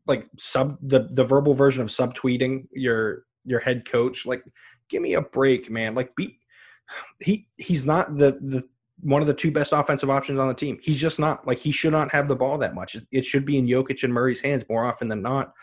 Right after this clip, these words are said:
Uh, and he needs to be a role player.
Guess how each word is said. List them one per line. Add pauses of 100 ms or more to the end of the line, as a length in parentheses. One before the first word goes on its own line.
(360)
Uh, (340)
and
he
needs
to
be
a
role
player.